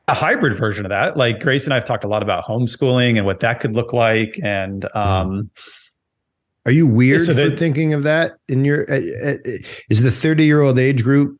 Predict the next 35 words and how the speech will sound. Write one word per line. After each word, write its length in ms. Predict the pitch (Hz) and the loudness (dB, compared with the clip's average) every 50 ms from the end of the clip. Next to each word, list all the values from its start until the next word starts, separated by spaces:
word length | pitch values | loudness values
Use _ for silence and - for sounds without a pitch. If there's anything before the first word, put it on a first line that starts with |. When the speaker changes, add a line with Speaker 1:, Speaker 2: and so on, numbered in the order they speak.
| - - | -6 -2
Speaker 2:
are 120 | 110 113 | -2 0
they, 140 | 110 127 127 110 98 95 92 - _ _ _ _ _ _ _ _ _ _ - | 2 2 0 0 0 -4 -6 -10 _ _ _ _ _ _ _ _ _ _ -4
are 80 | 120 | -2
they, 240 | 117 117 120 120 - - - _ _ _ _ _ _ _ - | 0 0 0 0 -2 -4 -8 _ _ _ _ _ _ _ -6
are 80 | - 104 | -4 0
they 160 | 104 120 131 | 2 2 0
thinking 360 | 127 - 151 151 139 160 160 | 2 0 0 0 2 2 2
of 80 | 165 131 | 2 2
homeschool? 760 | 127 156 170 180 165 - - - 180 202 208 190 - - - _ - | 2 2 2 0 -2 -2 -2 -2 0 0 0 0 -2 -4 -8 _ -6
Because 280 | 110 107 - 120 110 | -4 -2 -2 0 0
I 100 | 127 156 | 2 2
know 180 | 160 151 143 123 | 2 2 2 2
that 200 | 113 135 151 135 | 2 2 2 2
was 160 | 113 95 82 | 0 -2 -2
weird 580 | 87 87 98 123 156 165 120 101 95 87 - _ _ _ _ | -2 0 2 2 4 4 2 2 0 -2 -6 _ _ _ _
fifteen 400 | - - 120 113 - - 101 92 | -4 -4 -4 -4 -2 -2 -2 0
years 280 | 95 107 131 143 117 92 | 0 0 2 2 2 0
ago 340 | 82 82 82 80 82 80 - _ - | 0 -2 -2 -2 -4 -4 -6 _ -20
to 120 | - - - | -16 -16 -14
do 160 | 65 - - | -10 -4 0
Speaker 1:
It 140 | 175 175 165 | 2 2 4
was 220 | 160 170 165 135 | 4 4 4 2
Speaker 2:
homeschool. 40 | 123 | 2
Speaker 1:
weird. 160 | 127 123 113 | 2 2 2
I 80 | 110 139 | 2 2
think 140 | - 196 185 | 2 2 2
it's 100 | 208 202 | 2 2
becoming 360 | 196 170 - 196 180 165 139 | 0 0 0 2 2 2 4
less 320 | 127 131 139 131 - - | 4 4 2 0 -2 -2
weird. 340 | 131 120 107 101 101 101 104 | -2 -2 -2 0 -2 -4 -4
It's 140 | 131 - - | -6 -8 -6
becoming 360 | - 131 - - 131 120 120 | -6 -6 -2 0 0 2 2
more, 560 | 120 117 110 110 113 110 110 107 104 - - - - | 2 2 2 2 2 0 0 -2 -4 -6 -8 -8 -4
I 80 | 170 | -2
mean, 420 | 147 143 131 123 107 107 110 110 | 0 2 2 0 0 -2 -4 -6